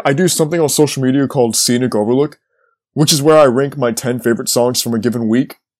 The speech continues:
Hourglass was number eleven this past weekend. It just missed the top ten,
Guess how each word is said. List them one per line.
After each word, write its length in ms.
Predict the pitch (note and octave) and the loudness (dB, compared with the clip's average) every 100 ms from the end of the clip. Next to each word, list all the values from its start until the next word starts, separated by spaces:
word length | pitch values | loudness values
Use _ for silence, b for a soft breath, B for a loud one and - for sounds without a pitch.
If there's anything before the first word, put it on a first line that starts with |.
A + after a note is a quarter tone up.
| _ _ _ _ _ _ _ | _ _ _ _ _ _ _
Hourglass 720 | A#2+ C#3+ F#3 D#3 D#3 D#3+ - | 6 6 6 6 4 4 0
was 460 | - A#2+ A#2+ A2+ G#2+ - - | -2 2 4 2 0 -6 -6
number 600 | A#2 B2 B2 B2 A#2 - | 0 2 4 2 2 0
eleven 460 | A2 A2 A2 G2 F2+ | -2 2 2 0 -4
this 140 | F#2+ | -8
past 260 | - F#2 - | -6 -6 -6
weekend. 380 | F2+ D#2 C2 - _ _ _ _ _ - | -8 -8 -12 -14 _ _ _ _ _ 2
It 180 | D3 | 2
just 460 | A2+ - C#3+ D#3+ - | 2 4 6 6 4
missed 260 | C3 D3 - | 2 2 0
the 100 | B2+ | -2
top 280 | D3+ C#3 | 0 0
ten, 380 | - A2+ C#3+ D#3+ | -2 -2 -2 -4